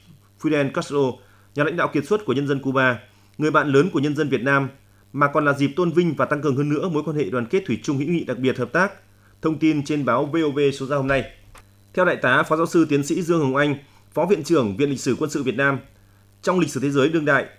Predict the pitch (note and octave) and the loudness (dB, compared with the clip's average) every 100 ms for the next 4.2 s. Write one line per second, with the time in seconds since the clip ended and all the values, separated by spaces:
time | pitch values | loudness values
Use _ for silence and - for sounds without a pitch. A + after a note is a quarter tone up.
0 | _ - D3 F3 F3 F3+ F3+ D3+ C3 C3 | _ -2 0 2 0 0 0 0 0 2
1 | A#2+ A#2+ B2+ A#2 C#3+ C#3+ D3 B2+ G#2 C3 | 0 0 -2 -4 -2 0 0 0 -2 -6
2 | D3 C#3 A2+ E2+ - C#3+ C#3+ D3 D3 F#2 | -2 0 0 -2 -4 -4 -4 -4 -4 -2
3 | A#2+ C#3 C#3 C3+ C3+ F3 C3 G#2+ B2 C3 | -2 0 0 0 0 -2 -2 -2 -4 -2
4 | B2+ B2 | 0 0